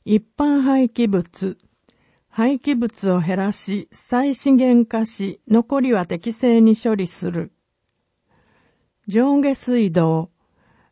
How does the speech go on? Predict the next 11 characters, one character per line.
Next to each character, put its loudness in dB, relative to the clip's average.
安 4
全 4
で 4
美 4
味 2
し -6
い 6
飲 6
み 8
水 4
と -4